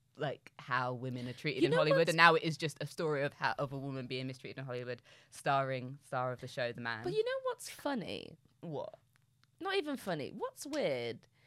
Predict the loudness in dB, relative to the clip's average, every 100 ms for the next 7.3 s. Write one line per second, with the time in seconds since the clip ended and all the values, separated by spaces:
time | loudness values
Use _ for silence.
0 | _ _ -2 -2 -4 -10 -18 _ _ _
1 | _ _ -8 0 2 4 4 2 2 0
2 | 0 2 2 2 -2 -4 -10 -6 2 2
3 | 2 -4 -6 -2 0 2 4 4 2 0
4 | -2 -4 -6 -12 -18 -18 -20 -20 _ -20
5 | -20 -16 -16 -16 -20 -20 -20 _ _ _
6 | 4 6 4 2 4 4 4 4 6 8
7 | 6 2